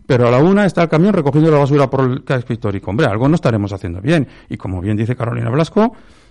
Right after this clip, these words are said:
a la una están los cartones por todo el casco histórico, pues algo no estaremos haciendo bien. O sea, habrá que intentar ver y pulir las cosas que no se están haciendo bien. Y no solo eso, sino pensar en mejorar de cara al futuro.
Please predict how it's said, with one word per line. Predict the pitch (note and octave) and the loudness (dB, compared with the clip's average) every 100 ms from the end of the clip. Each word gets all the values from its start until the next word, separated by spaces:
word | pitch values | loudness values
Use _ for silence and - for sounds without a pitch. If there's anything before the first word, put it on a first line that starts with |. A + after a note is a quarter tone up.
| _ | _
a | - G#2+ | -6 -2
la | G#2+ | 2
una | C#3 E3 | 4 2
están | D#3+ G3+ | 2 0
los | G#3 | 0
cartones | D#3 B2 A#2+ G#2+ | -2 -4 -4 -8
por | - A2+ | -8 -10
todo | A#2+ F#2+ | -8 -10
el | |
casco | - G#2+ - | -12 -16 -18
histórico, | - A2+ G2 G#2+ | -14 -14 -14 -16
pues | - G#2 | -14 -8
algo | G#2 B2 | -4 0
no | E3 | 0
estaremos | - D#3 G#2+ G2 | 0 -2 -2 -6
haciendo | G2+ E2+ F#2+ | -14 -14 -6
bien. | C#3 D3+ - - - _ | -4 -4 -6 -20 -20 _
O | - | -8
sea, | G2 | -4
habrá | G2 A2 | -4 0
que | F3 F#3+ | 0 2
intentar | D#3 B2+ A2 C3+ C#3+ | 0 -2 -2 0 2
ver | E3 F3+ - - - | 2 2 -2 -14 -16
y | C3+ A#2+ | -12 -10
pulir | - F#2 D3 | -8 -2 -2
las | F3+ D3+ | 0 -2
cosas | D3+ E3+ - | -4 -4 -4
que | B2 | -2
no | C#3 | -2
se | C#3 | -4
están | - G#2+ | -4 -6
haciendo | G2 G#2 G2 | -4 -8 -8
bien. | F#2 F2 - - - | -10 -12 -16 -16 -2
Y | C#3 | 2
no | F#3 | 2
solo | G#3+ A3 A3 | 4 4 4
eso, | G3+ | 2
sino | D3+ A#2+ A#2 | -2 -2 -2
pensar | G#2 G2 E3 | -6 -4 0
en | A3 | 2
mejorar | E3+ B2 G#2+ C#3+ G3 | 0 -2 -2 -2 -2
de | C3+ | -2
cara | C#3+ F#3+ | 0 -2
al | |
futuro. | - A#2 F#3+ C#3+ | -4 -4 0 0